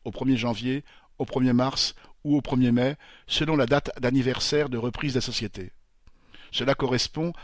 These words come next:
à trois virgule deux pour cent d'augmentation pour un salaire de mille quatre cents euros brut, et ils sont nombreux à être concernés.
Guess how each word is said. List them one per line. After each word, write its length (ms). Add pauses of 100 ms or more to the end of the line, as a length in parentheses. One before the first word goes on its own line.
(140)
à 100
trois 280
virgule 320
deux 120
pour 200
cent 160
d'augmentation 720 (260)
pour 160
un 40
salaire 360
de 80
mille 220
quatre 260
cents 220
euros 220
brut, 320 (500)
et 160
ils 80
sont 160
nombreux 400
à 60
être 180
concernés. 540